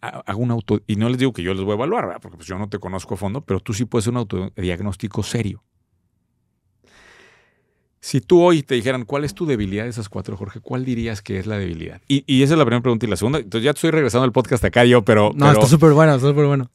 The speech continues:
Speaker 1: pero la segunda es, ¿cuál crees que a tu público ya que conoce a tu audiencia, tú, que va a ver, escuch-, ¿cuáles creen que es el, que es el que más les falla de esas cuatro cosas?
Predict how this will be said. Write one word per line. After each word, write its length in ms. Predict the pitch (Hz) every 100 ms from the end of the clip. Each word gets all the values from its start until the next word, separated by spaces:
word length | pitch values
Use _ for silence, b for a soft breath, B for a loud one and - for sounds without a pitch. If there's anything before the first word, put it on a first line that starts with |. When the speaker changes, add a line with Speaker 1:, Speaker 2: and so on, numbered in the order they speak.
| -
Speaker 1:
pero 480 | - 127 127 131 127 _ _ _
la 140 | 131
segunda 280 | 117 127 147
es, 80 | 143
¿cuál 260 | - 143 143
crees 300 | 143 139 -
que 100 | 147
a 40 |
tu 200 | - -
público 800 | 95 131 143 113 92 - 120 202 _ _ _ _ _ _ _ _
ya 180 | 85 82
que 120 | 107
conoce 360 | 98 98 98 107
a 20 |
tu 140 | 95
audiencia, 580 | 92 92 101 113 101 87
tú, 320 | - 92 107 - -
que 100 | 85
va 80 |
a 20 | 87
ver, 120 | 95
escuch-, 340 | 90 - 92 _
¿cuáles 280 | 104 101 -
creen 280 | 110 104
que 100 | 101
es 80 | 101
el, 180 | 110 110
que 140 | -
es 140 | 107 -
el 200 | 107 104 _
que 140 | 98
más 200 | 90 95
les 160 | 104 -
falla 360 | - 110 95 87
de 60 |
esas 200 | 90 92
cuatro 260 | - 95 -
cosas? 400 | - 98 - -